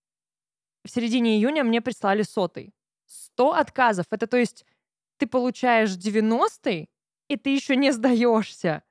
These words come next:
Настя, ты, ты, ты классная. Ты безумно сильная, ты очень крутая, в тебе огромное количество упорства и энергии. Её нужно направить, просто эту энергию, в нужное русло. Мы щас разберёмся, чё с этим делать.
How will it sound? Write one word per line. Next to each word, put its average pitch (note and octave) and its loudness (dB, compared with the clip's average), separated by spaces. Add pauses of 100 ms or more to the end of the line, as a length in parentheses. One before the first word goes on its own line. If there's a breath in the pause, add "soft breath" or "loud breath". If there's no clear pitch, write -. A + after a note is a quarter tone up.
(720)
Настя, A#3 0
ты, C4 -2
ты, A3 -4
ты A#3+ -2
классная. F3+ -2 (480)
Ты A#3+ -2
безумно G#3+ 0
сильная, A#3 -6 (140)
ты - -6 (120)
очень A3 2
крутая, F#3+ -2 (260)
в - -20
тебе G3 -2
огромное G#3+ 2
количество G3 -6
упорства F#3 -4
и F3 -2
энергии. G#3 -4 (600 soft breath)
Её A3+ 0
нужно A3+ 0
направить, G#3 -2
просто G#3 -4
эту F#3+ -4
энергию, A3 -2
в F#3+ -4
нужное G#3 -2
русло. G3+ -4
Мы F3+ -4
щас - -8
разберёмся, G#3 -4
чё G#3 -6
с F#3 -8
этим G3 -6
делать. F3 -4